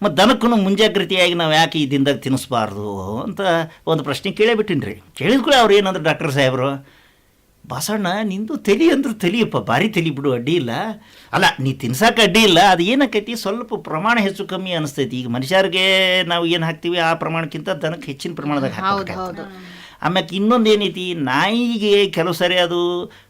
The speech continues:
Speaker 1: ರಸ ಮಾಡಿ ನಾವು ಕುಡಿಸಿದ್ರೆ ಒಗ್ಗತ್ತ, ಅಂದ್ರೆ ಹೊಂದ್ಕೊಂತೈತಿ ಅದು.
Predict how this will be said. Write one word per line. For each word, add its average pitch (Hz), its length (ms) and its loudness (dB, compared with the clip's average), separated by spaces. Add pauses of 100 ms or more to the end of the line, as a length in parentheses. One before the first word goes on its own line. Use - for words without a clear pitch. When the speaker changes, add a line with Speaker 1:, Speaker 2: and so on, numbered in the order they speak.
Speaker 1:
ರಸ 131 280 -2 (100)
ಮಾಡಿ 220 300 6
ನಾವು 208 200 0
ಕುಡಿಸಿದ್ರೆ 196 380 0
ಒಗ್ಗತ್ತ, 156 400 0 (220)
ಅಂದ್ರೆ 160 180 -6
ಹೊಂದ್ಕೊಂತೈತಿ 147 540 -2
ಅದು. 95 220 -10